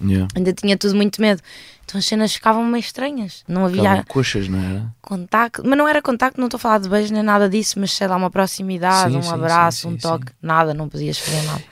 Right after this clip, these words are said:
Speaker 1: Eu lembro-me de
Speaker 2: E era
Speaker 1: que
Speaker 2: estranho.
Speaker 1: a primeira vez que fui ao teatro, depois do, de,
Speaker 2: Uf.
Speaker 1: de abrirem o, as portas das salas de espetáculo, fui ver um espetáculo no Teatro Experimental de Cascais que era bruscamente no verão passado,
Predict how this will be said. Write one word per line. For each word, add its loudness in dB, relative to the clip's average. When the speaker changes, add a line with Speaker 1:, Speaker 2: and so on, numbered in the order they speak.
Speaker 1:
Eu 8
lembro-me 4
de -2
Speaker 2:
E -2
era 6
Speaker 1:
que 4
Speaker 2:
estranho. 0
Speaker 1:
a -2
primeira 4
vez 4
que -20
fui 2
ao 6
teatro, -2
depois 4
do, -2
de, -2
Speaker 2:
Uf. 0
Speaker 1:
de 2
abrirem 2
o, -2
as -2
portas 2
das 0
salas -2
de -2
espetáculo, 0
fui -2
ver 8
um 6
espetáculo 0
no -2
Teatro 0
Experimental 0
de -8
Cascais 2
que 2
era 6
bruscamente 2
no 2
verão 4
passado, 0